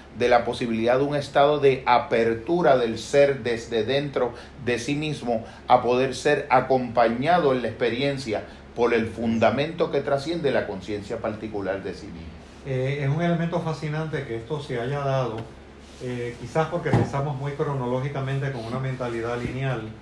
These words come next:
Speaker 2: eh, de pasado, presente, futuro, pero en el año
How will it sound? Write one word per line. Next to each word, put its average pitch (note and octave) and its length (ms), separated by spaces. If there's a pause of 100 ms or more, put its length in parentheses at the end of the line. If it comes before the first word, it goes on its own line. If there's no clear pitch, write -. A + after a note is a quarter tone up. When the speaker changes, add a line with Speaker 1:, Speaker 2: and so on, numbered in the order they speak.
(480)
Speaker 2:
eh, A#2+ 220
de A#2 100
pasado, C#3 500
presente, B2 420
futuro, C#3 480
pero A#2 200
en G#2+ 100
el G#2+ 140
año B2+ 500